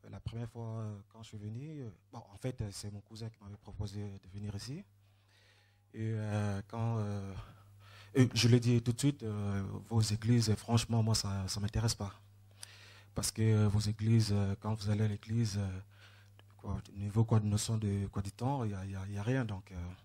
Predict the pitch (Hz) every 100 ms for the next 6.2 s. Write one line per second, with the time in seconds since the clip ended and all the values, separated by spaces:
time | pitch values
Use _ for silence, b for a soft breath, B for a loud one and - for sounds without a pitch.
0 | - - B B B B B 98 98 104
1 | 117 123 110 - 117 107 101 95 90 90
2 | - - - - 101 104 120 107 - 107
3 | 101 98 98 95 95 98 107 - 110 92
4 | - 95 - 104 - 87 - - - B
5 | B B B B B B - - - 120
6 | 123 107